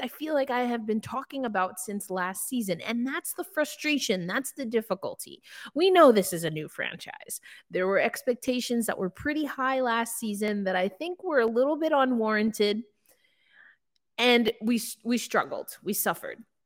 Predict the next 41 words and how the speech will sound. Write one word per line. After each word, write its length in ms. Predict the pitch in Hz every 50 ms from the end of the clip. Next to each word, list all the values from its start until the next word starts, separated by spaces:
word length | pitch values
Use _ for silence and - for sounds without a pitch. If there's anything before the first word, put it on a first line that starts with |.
| _ _ _ _ _ _ _ _ _ _ _ _ _ _ - -
And 140 | - 190 202
I 100 | 190 190
was 120 | 190 185
like, 220 | - 185 175 - 190
"Not 240 | 208 240 262 262 269
gonna 160 | 262 254 247
do 160 | 220 240 240
that 180 | 226 226 220 220
again." 360 | 214 208 208 202 202 202 196
A 60 | 175
lot 220 | 170 170 170 175
of 100 | 170 165
writers, 400 | 196 220 226 226 226 220 202 190
"We're 120 | 196 202 226
not 220 | 240 226 214 214
gonna 180 | 226 220 208 202
do 160 | 196 208 208
that 180 | 196 180 185 185
again." 380 | 180 185 180 175 180 175 175 -
But 160 | 220 226 -
then 200 | - 269 269 262
the 140 | 262 254 247
allure, 460 | 233 226 220 226 240 240 220 208 180
the 160 | 170 160 170
excitement 540 | 170 - - - - 156 135 - 165 160 160
of 160 | 156 165 180 - - _ _
Shane 380 | _ - - - 143 175 175 175
Wright, 320 | 170 190 202 190 165 - - - - - - - _ -
Matty 320 | 151 143 147 151 180 180
Beniers, 800 | 180 190 202 202 208 208 208 196 180 160 147 - - - - - - - - - - _ -
um, 360 | 147 147 151 151 147 147 139 - _ -
and 220 | 160 147 156 165
of 180 | 147 - - _
course, 340 | - - 202 202 180 - -
Burakovsky 960 | - 160 180 175 170 180 175 - 190 190 208 208 - - - 233 220 226 -
and 160 | 208 196 190 175
Bjorkstrand, 920 | 185 202 214 233 226 226 - - - - 220 214 208 208 214 214 214 202 _ - - - -
not 180 | 214 247 269 262 -
to 100 | - 247
mention 560 | 233 233 233 233 220 - - 214 208 202 - - -
this 280 | 175 185 190 190 -